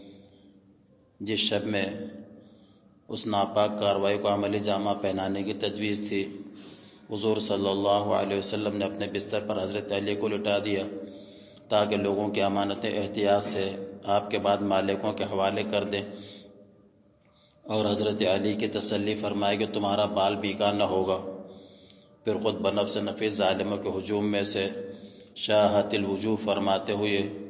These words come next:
اور ان کی آنکھوں میں خاک جھونکتے ہوئے صاف نکل گئے۔ حضرت ابوبکر صدیق رضی اللہ تعالیٰ عنہ کو ساتھ لیا اور مکے سے چند میل ہٹ کر غار ثور میں قیام فرمایا۔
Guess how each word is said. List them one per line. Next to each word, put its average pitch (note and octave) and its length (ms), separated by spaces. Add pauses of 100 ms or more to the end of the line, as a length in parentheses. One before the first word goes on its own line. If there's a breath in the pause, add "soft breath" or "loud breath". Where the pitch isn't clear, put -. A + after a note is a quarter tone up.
(1080 loud breath)
اور G#2 120
ان G#2 200
کی G#2 100
آنکھوں G2+ 300
میں G2+ 140 (100)
خاک G2+ 280
جھونکتے G2+ 380
ہوئے G2+ 120 (120)
صاف G2+ 300
نکل G2 360
گئے۔ G2 160 (1120 loud breath)
حضرت G#2+ 260
ابوبکر G#2 420
صدیق G2+ 440
رضی G2 240
اللہ G2 340 (140)
تعالیٰ G2+ 240
عنہ G2+ 240
کو G#2+ 80
ساتھ G2 400
لیا G2+ 260 (1600 loud breath)
اور G#2+ 120 (140)
مکے G#2 260
سے G2+ 120
چند G2 300
میل G2+ 300
ہٹ G2+ 180
کر G2 160 (300)
غار G2+ 220 (100)
ثور G#2 260
میں G2+ 140
قیام G2 300
فرمایا۔ G2 500